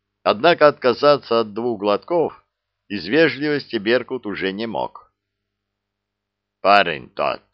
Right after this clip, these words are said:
фриц, не обстрелянным оказался. Да только не до сочувствия мне тогда было. Какое к черту самочувствие, если вся земля вокруг в крови,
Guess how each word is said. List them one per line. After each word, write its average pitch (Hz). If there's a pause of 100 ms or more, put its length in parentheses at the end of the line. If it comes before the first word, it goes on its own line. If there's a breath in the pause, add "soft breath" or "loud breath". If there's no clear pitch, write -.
(300)
фриц, - (560)
не 92
обстрелянным 143
оказался. 76 (760)
Да 101
только 123
не 117
до 107
сочувствия 110
мне 87
тогда 85
было. 73 (760)
Какое 135
к -
черту 104
самочувствие, 104 (500)
если 107
вся 113
земля 107
вокруг 82
в -
крови, 85